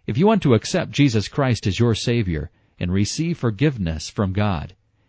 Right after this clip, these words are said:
here's a prayer you can pray. Saying this prayer or any other prayer won't save you.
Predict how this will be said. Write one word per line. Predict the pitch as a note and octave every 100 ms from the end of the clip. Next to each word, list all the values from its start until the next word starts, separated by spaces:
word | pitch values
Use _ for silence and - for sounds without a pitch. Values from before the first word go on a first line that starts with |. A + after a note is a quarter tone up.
| _
here's | D#3+ F#3
a | F#3
prayer | - C3 F2 D#2
you | F2
can | F2+ F2+
pray. | G#2 F2 D2 - _ _ _ _ _ _
Saying | - F#3 F3 A2
this | G#2 G2
prayer | - B2+ A2 E2 E2+ G#2
or | - F#2+
any | C3 B2+ C3
other | C3+ F#2+
prayer | G#2+ E2+ D#2+ G2+ A#2
won't | A#2 A2
save | - B2+ A2 D#2
you. | D2